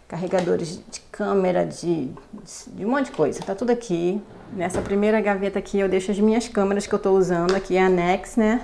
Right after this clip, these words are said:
A Sony. Aqui nesse espaço fica a Canon, essa que eu tô usando. Aqui tem a minha Nave City, que é tipo GoPro, só que é mais baratinha. Aqui a minha GoPro, a minha lente de cinquenta milímetros tá aqui.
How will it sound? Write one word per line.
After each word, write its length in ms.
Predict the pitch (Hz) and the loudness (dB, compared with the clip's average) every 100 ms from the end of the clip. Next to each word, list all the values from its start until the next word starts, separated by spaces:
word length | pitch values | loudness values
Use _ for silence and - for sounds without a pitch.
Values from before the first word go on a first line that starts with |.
| - | -6
A 100 | 160 | -12
Sony. 540 | - - 175 196 247 311 - - - - - | -8 -2 2 4 2 0 -8 -18 -20 -12 -2
Aqui 240 | 175 196 | -2 2
nesse 220 | 190 190 | 2 2
espaço 380 | 196 - 175 175 | -2 2 2 2
fica 380 | - 180 180 170 | 0 0 2 2
a 40 | 170 | 0
Canon, 380 | - 175 196 | -2 0 2
essa 160 | 196 190 | 0 -2
que 60 | 170 | -4
eu 60 | |
tô 100 | 170 | 0
usando. 640 | 170 175 208 233 262 269 269 - - | 0 2 4 6 4 2 -2 -14 -12
Aqui 260 | - - 180 | -10 -4 -2
tem 240 | 180 180 | 2 4
a 40 | 180 | 4
minha 360 | 180 170 170 - - - - - - | 4 0 -4 -8 -20 -20 -18 -14 -4
Nave 340 | 170 175 170 | 0 0 0
City, 440 | - - 220 - | -4 -2 -2 0
que 60 | - | 0
é 60 | 170 | 0
tipo 280 | 214 208 | 0 -4
GoPro, 540 | 190 190 180 175 180 180 | 0 2 2 2 2 2
só 120 | 175 | -2
que 140 | 170 | -2
é 40 | 175 | -2
mais 520 | 170 170 165 165 - - - - - - - - - - - | 0 0 0 -4 -14 -16 -16 -16 -20 -20 -20 -6 -2 0 4
baratinha. 720 | 208 196 - 208 214 240 262 - - - - - | 6 4 2 0 4 4 2 -4 -18 -20 -18 -14
Aqui 260 | 135 - | -8 -2
a 40 | 175 | 0
minha 180 | 180 170 | 2 0
GoPro, 400 | 170 175 - 226 254 269 262 - - | -2 -2 0 4 4 4 0 -8 -8
a 60 | |
minha 260 | 170 170 170 | -4 -2 2
lente 340 | 170 170 165 | 2 0 -2
de 80 | 165 | -6
cinquenta 420 | 165 180 170 160 | -4 -2 -2 -2
milímetros 520 | 165 156 160 156 - | -2 0 -2 -4 -8
tá 100 | - | -2
aqui. 580 | 151 - 226 240 240 247 | 0 2 0 0 0 -4